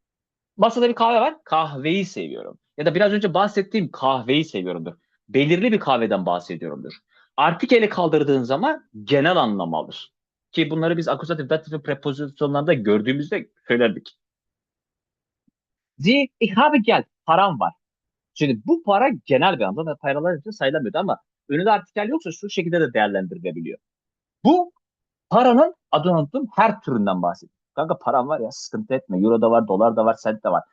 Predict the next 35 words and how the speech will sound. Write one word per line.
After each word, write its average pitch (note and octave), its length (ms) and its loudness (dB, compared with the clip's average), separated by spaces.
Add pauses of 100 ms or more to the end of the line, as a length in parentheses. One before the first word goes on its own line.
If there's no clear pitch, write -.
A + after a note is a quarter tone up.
(140)
Yani D3+ 280 0 (220)
bu A#3+ 320 2
olayı C3 300 4
çözebilecek C#3 720 -4
ya D3 100 -4
da C#3 40 -6
ihtiyaç G#3+ 440 -6
duyulacak C3+ 320 -6
şeye F#3 220 0
sahibim A2+ 500 -2
anlamına D#2+ 360 -6
geliyor. - 300 -16 (400)
Ama E3+ 260 0
bunun A#3+ 220 4
için A3 200 2
herhangi F#3+ 360 2
bir G3 100 0
şekilde F3+ 340 -6
Türk F#3+ 260 -10
parası, E3+ 420 -6
dolar, E3 300 2
eurodan E3 540 0
bahsetmiyor. F3+ 580 -4 (480)
Paranın F#3 340 0
genelden A#2 580 -2
bahsediyor. - 400 -14 (200)
Yani B2+ 280 -2
bunu A#3 280 0
ödeyebilecek A2+ 580 -2
güce A#2+ 240 -2
sahibim. G2 440 -4 (280)
İkincisi A3 400 -4
zaten F3+ 260 -2
para D#3 240 -2
sayılamıyor. G#2 600 -4